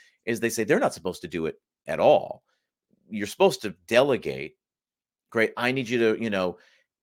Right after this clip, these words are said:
what do you do every morning when you, uh, when you open the restaurant? You're really good at opening the restaurant. Can you go write down everything you do? Owner doesn't have to do that. That can be delegated.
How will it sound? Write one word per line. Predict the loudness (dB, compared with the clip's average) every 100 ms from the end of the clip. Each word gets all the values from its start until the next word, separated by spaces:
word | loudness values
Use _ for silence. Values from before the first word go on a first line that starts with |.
| _ -10
what | 0 4 4
do |
you | 4
do | 2 2
every | 2
morning | 0 -2 -2 -2
when | -4
you, | -2 -4 0
uh, | 2 2 0
when | -2
you | -2
open | -2 -4
the | -4
restaurant? | -4 -6 -4
You're | 0
really | 2 0
good | 0 0
at |
opening | 0 -2 -6
the | -6
restaurant. | -6 -8 -12 -12 -18 _
Can | -6
you | 2
go | 4
write | 4 2
down | 0 0
everything | -2 -4 -4
you | -6
do? | -8 -10 -12 _ 0
Owner | 2 4 2
doesn't | -2 -2
have | -6
to | -6
do | -6 -4
that. | -2
That | -4 -4
can | -8
be | -4
delegated. | -2 -2 -6 -16 -18